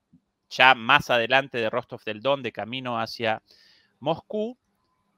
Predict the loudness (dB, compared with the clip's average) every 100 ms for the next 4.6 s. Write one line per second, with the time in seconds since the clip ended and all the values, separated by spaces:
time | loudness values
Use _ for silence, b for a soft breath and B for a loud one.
0 | _ -2 0 0 0 2 2 2 2 0
1 | 0 -2 4 6 6 4 -2 -6 -8 -8
2 | -8 -8 -8 -6 -6 -6 -6 -2 0 2
3 | 2 4 8 6 6 -8 -8 -8 -6 2
4 | 2 2 2 4 4